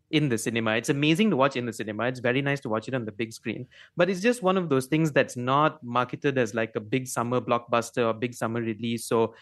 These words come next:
it could be a streaming service thing. But that being said, because of the,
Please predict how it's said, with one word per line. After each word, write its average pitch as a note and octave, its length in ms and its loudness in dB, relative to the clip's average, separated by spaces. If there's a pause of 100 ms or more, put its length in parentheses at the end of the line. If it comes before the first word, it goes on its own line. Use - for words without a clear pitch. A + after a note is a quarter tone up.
(140)
it C#3+ 160 -2
could G3+ 220 0
be F#3+ 100 2
a B2 60 4
streaming C3+ 400 -2
service A#2+ 480 -2 (100)
thing. D#3+ 300 -2 (420)
But C#3+ 120 4
that A#3+ 140 4
being A3+ 200 2
said, C#3+ 280 2
because A3 440 0
of B2 380 0
the, A2+ 260 -2